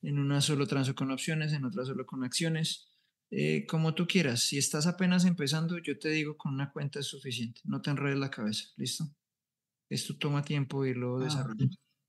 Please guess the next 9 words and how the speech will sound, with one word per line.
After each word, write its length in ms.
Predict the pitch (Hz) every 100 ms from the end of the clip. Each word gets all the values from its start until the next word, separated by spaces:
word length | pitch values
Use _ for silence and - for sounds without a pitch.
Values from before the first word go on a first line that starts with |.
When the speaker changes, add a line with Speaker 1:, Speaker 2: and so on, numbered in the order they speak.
| _ _
Speaker 1:
Entonces, 300 | 127 135 -
si 120 | -
tienes 280 | - 160 170
una 400 | 180 175 170 - _ _ _ - _ _ _
con 160 | - 143
la 80 | 135
que 120 | -
puedas 280 | 135 135 147
trabajar, 480 | 156 139 143 156